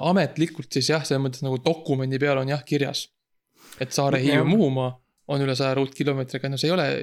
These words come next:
Speaker 1: keegi ei tea tegelikult.
Speaker 2: Aga ma soovitan, hea kuulaja, järgmine kord, kui lähed, äh, läbi Virtsu ja lähed sinna Saaremaale, Kuressaare suunas, võta väike joonlaud kaasa. Ja kui
Speaker 1: Jah.
Speaker 2: oled seal, äh, praami peal,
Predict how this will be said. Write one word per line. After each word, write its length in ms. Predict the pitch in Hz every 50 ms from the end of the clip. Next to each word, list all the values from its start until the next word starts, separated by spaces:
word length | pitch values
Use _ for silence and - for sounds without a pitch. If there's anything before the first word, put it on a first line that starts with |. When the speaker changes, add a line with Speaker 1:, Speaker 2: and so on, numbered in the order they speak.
| - - - -
Speaker 1:
keegi 240 | - 185 165 135 127
ei 20 | 127
tea 140 | 175 165 147 139
tegelikult. 540 | - 131 131 127 127 135 - - - - - 156 - - - _ _ -
Speaker 2:
Aga 200 | - - 190 240 269 247 -
ma 80 | 190 175
soovitan, 380 | - 285 415 - - 123 110 107 120
hea 120 | 151 156 147
kuulaja, 340 | 151 175 165 139 120 110 110 120 147 -
järgmine 220 | - 156 165 165 151
kord, 100 | 151 -
kui 80 | - 156
lähed, 280 | 160 165 156 143 139 147
äh, 180 | 143 143 143 143
läbi 240 | 143 156 156 151 147
Virtsu 360 | 156 170 175 175 - - 175
ja 100 | 143 139 143
lähed 200 | 147 147 139 -
sinna 120 | 143 135
Saaremaale, 640 | 135 160 165 170 160 139 131 123 123 120 120 120 117
Kuressaare 440 | 123 139 143 135 - - 117 117 117
suunas, 280 | 131 147 147 127 113
võta 260 | - 160 175 - 151 127 123 123 123 131
väike 240 | 127 147 143 - 139
joonlaud 300 | 143 143 131 135 131 127
kaasa. 300 | - 139 127 123 - 101 - _ _ _ _ _ - _ _ _ _
Ja 100 | - 117 113
kui 80 | 110 147
Speaker 1:
Jah. 60 | 123 147
Speaker 2:
oled 180 | 156 139 -
seal, 200 | - 120 113 113 113
äh, 120 | 113 113 110
praami 300 | - - 139 139 135 123 107
peal, 300 | 123 127 117 104 101